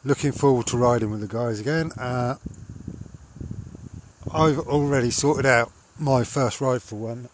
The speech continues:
I get back down to High Wycombe. Um, as long as the weather's right,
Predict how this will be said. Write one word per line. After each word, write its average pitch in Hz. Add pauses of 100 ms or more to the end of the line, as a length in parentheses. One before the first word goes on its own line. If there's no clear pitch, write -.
I 127
get 120
back 127
down 151 (1600)
to 123 (140)
High 135
Wycombe. 147 (240)
Um, 113 (2750)
as 98
long 151
as 113
the 123
weather's 147
right, 175